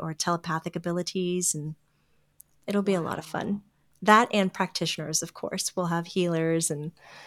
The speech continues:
Speaker 1: physical therapists and readers and everything that will be in-house that you can come for as well if you don't wanna just show up for the library or the events.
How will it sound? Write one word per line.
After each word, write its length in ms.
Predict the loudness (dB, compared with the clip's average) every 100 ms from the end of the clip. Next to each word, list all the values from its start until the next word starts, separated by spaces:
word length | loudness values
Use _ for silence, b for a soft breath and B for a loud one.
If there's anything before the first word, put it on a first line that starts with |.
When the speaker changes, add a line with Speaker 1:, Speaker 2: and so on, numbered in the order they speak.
| B B B B B B 2
Speaker 1:
physical 320 | 4 4 4
therapists 760 | 4 4 4 2 4 4 2 2
and 220 | -2 0
readers 540 | 2 2 2 2 4
and 100 | 4 2
everything 460 | -2 -2 -2 -2
that 100 | -2
will 80 | -4
be 120 | -6
in-house 600 | -4 -4 -2 -4 -4 -2
that 120 | -2 -2
you 100 | 2
can 160 | 2
come 260 | 4 6 4
for 340 | 4 2 2
as 160 | 2 4
well 360 | 6 6 2 -2 _
if 200 | -4 -2 0
you 60 |
don't 160 | 0 0
wanna 160 | 0
just 200 | 0 2
show 220 | 2 2 -2
up 100 | -2
for 140 | -2
the 100 | 0
library 680 | 0 0 0 0 0 0 0
or 120 | -2
the 100 | -2
events. 520 | 0 -2 -2 -6 -6